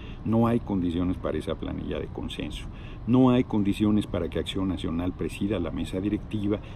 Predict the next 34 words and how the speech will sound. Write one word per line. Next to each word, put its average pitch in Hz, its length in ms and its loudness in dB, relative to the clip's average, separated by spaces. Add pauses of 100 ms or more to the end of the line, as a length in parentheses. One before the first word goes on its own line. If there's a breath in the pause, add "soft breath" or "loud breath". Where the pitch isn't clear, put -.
(100)
por 208 100 2
su 202 120 0
actitud 123 400 2
golpista, 107 720 2
por 123 240 0
su, 120 380 2 (220 loud breath)
ellos 196 220 0
tienen 202 180 2
derecho - 320 0
a 80 40 -2
hacer 98 140 -4
oposición. - 580 -4
Pues - 100 -6
claro 185 260 0
que 92 80 -4
sí, - 280 -2
hombre. 123 300 0 (340 loud breath)
No 240 180 6
son - 180 0
una 139 100 6
oposición 110 440 2
dura, 101 360 2
no 101 120 4
son 101 200 0
serios, 92 520 -2
no 101 120 0
son 95 260 -2 (300 loud breath)
consecuentes, 147 640 2
sino 170 220 -2
son, - 260 -2
pues 170 200 -2
ya 226 80 4
los 226 200 2
vieron, - 260 -4